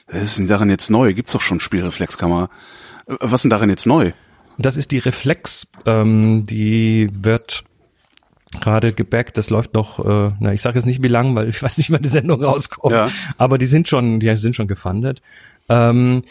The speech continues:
Speaker 2: das ist eine Spiegelreflex, die modular ist, also eine analoge Spiegelreflex, die modular ist. Und zwar kannst du vorne den kompletten Objektiv-Mount tauschen. Also wir reden von,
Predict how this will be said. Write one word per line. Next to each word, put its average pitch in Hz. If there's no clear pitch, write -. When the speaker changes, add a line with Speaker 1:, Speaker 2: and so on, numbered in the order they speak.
Speaker 2:
das 127
ist -
eine 143
Spiegelreflex, 165
die 151
modular 123
ist, -
also 123
eine 123
analoge 110
Spiegelreflex, 160
die 127
modular 101
ist. -
Und 135
zwar 117
kannst 135
du 120
vorne 127
den 117
kompletten 123
Objektiv-Mount 113
tauschen. 92
Also 117
wir 113
reden 127
von, 117